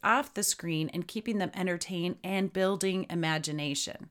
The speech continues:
Now, as our kids enter the elementary and middle school years,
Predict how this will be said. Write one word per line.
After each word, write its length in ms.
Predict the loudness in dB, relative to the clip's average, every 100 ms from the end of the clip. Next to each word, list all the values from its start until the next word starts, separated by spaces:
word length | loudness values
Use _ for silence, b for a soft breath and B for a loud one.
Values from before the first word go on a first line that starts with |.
| -20 _ _
Now, 360 | 4 8 10 8
as 180 | 6 4
our 140 | 4
kids 400 | 2 0 2 2 0
enter 360 | 0 2 2
the 140 | 2 2
elementary 800 | 4 4 4 4 4 2 0 0
and 180 | 0 2
middle 220 | 4 4
school 320 | 2 2 2
years, 500 | 4 4 4 2 0